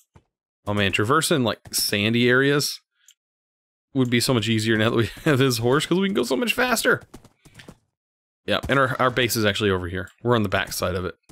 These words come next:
So, nice. Um, uh, once we get back, we're gonna start focusing a little bit more on breeding up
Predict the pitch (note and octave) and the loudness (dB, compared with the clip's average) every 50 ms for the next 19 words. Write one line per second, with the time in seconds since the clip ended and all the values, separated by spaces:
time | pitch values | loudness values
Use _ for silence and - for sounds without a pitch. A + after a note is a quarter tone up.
0 | - - - - - _ _ _ _ _ _ _ _ - - - - - - - | -20 -20 -20 -20 -20 _ _ _ _ _ _ _ _ -20 -20 -20 -20 -12 -6 -4
1 | - F#3+ E3 - - G3+ C4+ D#4 - - - - - - - - - - - - | -2 -2 -2 -2 -2 -2 0 0 0 -2 -4 -6 -8 -12 -20 -20 -20 -20 -20 -20
2 | - - - D#3 E3 E3 E3+ E3+ F3 E3+ E3+ D#3+ - C#3 D#3+ G#3 G3 - G#3 F3+ | -8 -2 0 2 2 4 4 4 4 2 2 2 2 2 2 2 2 2 2 2
3 | F#3+ F3 C#3 - D3+ C#3+ D3+ F#3+ G3+ - - - _ _ _ _ _ _ _ - | 2 2 0 0 2 2 2 0 -2 -4 -10 -20 _ _ _ _ _ _ _ -12
4 | - - B2+ C#3+ D#3+ - F3 D3 - - D3+ C#3 C3 C3 D3+ C3+ C#3 D#3+ F3+ F#3+ | -2 0 2 2 2 2 0 0 2 0 0 0 2 2 2 4 4 4 2 2
5 | E3+ D#3+ D#3 D#3+ - C3 C3 B2 A2+ A2+ C3 C#3 C#3 C#3 B2+ B2+ B2 - | 2 2 4 4 4 4 2 2 2 2 2 2 4 4 4 2 2 0